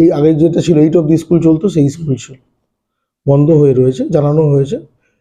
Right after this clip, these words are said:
এবং একটা প্রপোজালও দেওয়া হয়েছে যে হালিশহর হাই স্কুলের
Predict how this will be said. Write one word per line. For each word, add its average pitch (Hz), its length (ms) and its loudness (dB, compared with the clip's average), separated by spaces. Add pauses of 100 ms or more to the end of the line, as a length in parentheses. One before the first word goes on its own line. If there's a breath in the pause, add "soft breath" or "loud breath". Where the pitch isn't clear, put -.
(240)
এবং 151 260 2
একটা 147 140 0
প্রপোজালও 156 560 0
দেওয়া 165 220 2
হয়েছে 170 320 2
যে 143 320 2 (340)
হালিশহর 139 320 -2
হাই 143 160 2
স্কুলের 165 360 -2